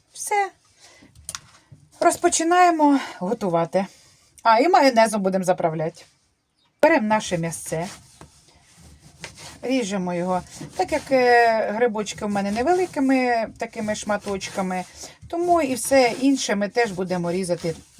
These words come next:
такими кубиками невеличкими. Ось так. Я беру м'ясце, розрізаю. Воно таке соковите.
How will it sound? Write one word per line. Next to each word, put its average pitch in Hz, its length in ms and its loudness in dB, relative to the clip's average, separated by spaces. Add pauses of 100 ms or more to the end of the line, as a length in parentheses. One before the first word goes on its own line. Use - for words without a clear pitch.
такими 175 360 -6
кубиками 156 600 -8 (1160)
невеличкими. 165 720 -8 (1600)
Ось 180 240 -12
так. - 360 -14 (1000)
Я 214 60 -10
беру 220 280 -10
м'ясце, 170 400 -8
розрізаю. 247 720 -4 (2000)
Воно 196 200 -6
таке 170 260 -10
соковите. 208 800 -6